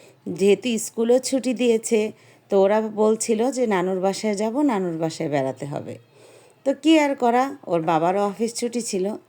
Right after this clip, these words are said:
তাই ভাবলাম সবাই একসাথেই যাই। তো একসাথে আমার আসলে, আমার তো আর গাড়ি নেই, তো আমি অটোতে চড়ে এভাবে যাচ্ছিলাম, তো একটু ভিডিও করে নিয়েছি,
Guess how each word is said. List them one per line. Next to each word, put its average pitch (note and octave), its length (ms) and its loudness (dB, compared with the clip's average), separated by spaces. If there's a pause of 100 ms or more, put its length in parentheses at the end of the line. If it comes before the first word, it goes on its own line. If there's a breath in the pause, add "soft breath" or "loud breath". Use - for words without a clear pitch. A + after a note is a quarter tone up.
(120)
তাই D3 180 2
ভাবলাম E3 440 -2
সবাই D#3 300 -4
একসাথেই B2 500 -8
যাই। G#2+ 240 -8 (800 loud breath)
তো A#3+ 60 4
একসাথে B3+ 520 2
আমার A#3 560 0
আসলে, G3 680 2
আমার F3+ 260 0 (100)
তো A3 60 2
আর G#3 120 2
গাড়ি F#3 300 0
নেই, C#4 240 2
তো G3 400 4 (360 loud breath)
আমি B3+ 280 2
অটোতে B3 400 2
চড়ে A#3 280 2
এভাবে G#3 340 0
যাচ্ছিলাম, G3 600 -2 (220)
তো G#3+ 60 -2
একটু G3+ 240 -4
ভিডিও G#3 380 2
করে A#3 240 2
নিয়েছি, A3+ 500 -2